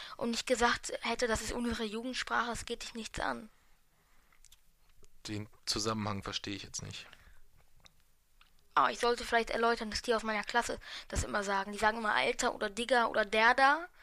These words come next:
Speaker 2: Ja.
Speaker 1: Und da hab ich gesagt, „Das ist unhöflich, Adjektive und Pro-, Artikel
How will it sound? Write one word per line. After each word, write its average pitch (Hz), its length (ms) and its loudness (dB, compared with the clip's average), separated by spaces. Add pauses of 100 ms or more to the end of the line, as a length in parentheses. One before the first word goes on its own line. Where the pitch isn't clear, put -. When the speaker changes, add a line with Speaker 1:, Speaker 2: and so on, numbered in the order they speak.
(140)
Speaker 2:
Ja. 120 180 2
Speaker 1:
Und - 60 4
da 240 60 8
hab 220 60 0
ich 226 60 -4
gesagt, 226 220 -4
„Das - 80 -6
ist - 100 -6
unhöflich, 269 680 0
Adjektive 254 640 0
und 226 240 -4
Pro-, - 200 -10 (200)
Artikel 262 520 -2